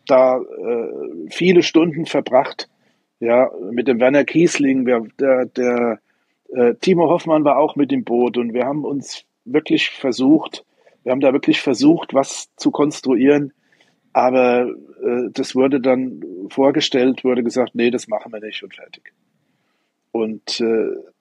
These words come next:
die Art von Behandlung hat halt vielen, vielen nicht gefallen und hat dann letztendlich dazu geführt, dass die D C U da gegründet wurde.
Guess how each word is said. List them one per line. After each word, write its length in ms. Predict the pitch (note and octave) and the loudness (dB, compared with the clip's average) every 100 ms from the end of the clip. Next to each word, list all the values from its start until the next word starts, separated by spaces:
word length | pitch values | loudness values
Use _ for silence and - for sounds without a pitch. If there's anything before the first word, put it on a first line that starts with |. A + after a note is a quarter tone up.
| _ | _
die 480 | G#2 A2+ A2+ C3 - | -20 -20 -6 -2 2
Art 240 | A#2 D3+ | 4 2
von 220 | - D3 | 0 0
Behandlung 600 | C3+ A#2 B2+ C3 C3+ C3 | 0 -2 -2 -2 -2 -2
hat 160 | B2 B2 | -4 -4
halt 200 | A#2+ - | -4 -6
vielen, 540 | - C#3 E3+ D#3 C3 - _ _ _ _ | -4 2 4 4 0 -8 _ _ _ _
vielen 640 | - C#3 D#3 D3+ C3+ B2 B2+ | -4 2 4 4 0 -4 -2
nicht 280 | E3 - | -2 -4
gefallen 540 | - - A#2+ B2 B2+ A#2+ | -6 -4 -2 -2 -2 -6
und 180 | A#2+ G#2+ | -6 -6
hat 200 | B2 B2+ | -4 -4
dann 120 | A2+ | -2
letztendlich 800 | A2 - - A2+ A#2 A#2+ A#2 - | -2 -4 -6 -6 -4 -6 -6 -6
dazu 300 | A#2 - G2+ | -8 -8 -12
geführt, 440 | G2 G#2+ G#2+ - _ _ _ _ | -8 -6 -6 -8 _ _ _ _
dass 220 | G#2+ G2 | -12 -12
die 120 | - G#2 | -12 -8
D 180 | G2+ | -8
C 200 | - G#2 | -6 -6
U 120 | G2 G2 | -4 -6
da 180 | F#2 | -6
gegründet 500 | F2+ - - - - - | -10 -12 -14 -18 -20 -20
wurde. 220 | - | -20